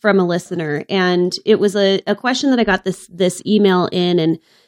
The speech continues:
man, it just really stuck with me. And, um, and I just wanted to get your opinion on it, Zach, and then I'll, I'll email the listen-,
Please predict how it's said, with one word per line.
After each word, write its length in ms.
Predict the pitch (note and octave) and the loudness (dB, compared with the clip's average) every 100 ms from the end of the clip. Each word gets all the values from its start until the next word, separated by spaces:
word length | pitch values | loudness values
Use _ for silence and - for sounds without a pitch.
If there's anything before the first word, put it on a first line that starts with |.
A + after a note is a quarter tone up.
| - | -4
man, 280 | B3 C#4 A3+ | 2 4 4
it 100 | - | 2
just 220 | A3 - | -2 -2
really 720 | G3 A#3 B3+ C4+ C#4 C#4+ - | 2 4 4 2 0 -2 -6
stuck 520 | - - - F#3+ G3 - | -16 -16 -4 -2 -2 -4
with 240 | E3+ - | -4 -2
me. 380 | A3 A3+ B3+ - | 2 2 2 0
And, 540 | G3 G3 F#3 F#3 G3 F#3+ - | 2 4 4 4 4 0 -4
um, 420 | F#3+ F3+ F3 F3+ - | -2 0 0 0 2
and 80 | G#3 | 4
I 100 | G#3 | 4
just 200 | B3+ D#4 | 2 0
wanted 200 | D#4+ B3+ | 0 0
to 80 | G#3+ | 2
get 240 | G3 - | 2 2
your 180 | F#3+ F#3+ | 4 4
opinion 400 | F#3 F#3 F3 E3+ | 2 2 2 2
on 120 | E3+ | 2
it, 140 | E3 - | 0 -2
Zach, 340 | D#3 D#3+ - _ _ _ - | -4 -6 -8 _ _ _ -2
and 160 | F#3 | 2
then 140 | F#3 F#3 | 4 4
I'll, 320 | F3 F3 - | 4 2 -2
I'll 140 | F3+ E3+ | -4 -2
email 280 | F3+ F3 E3 | 0 2 0
the 100 | D#3+ | -2
listen-, 300 | D#3 - | -4 -6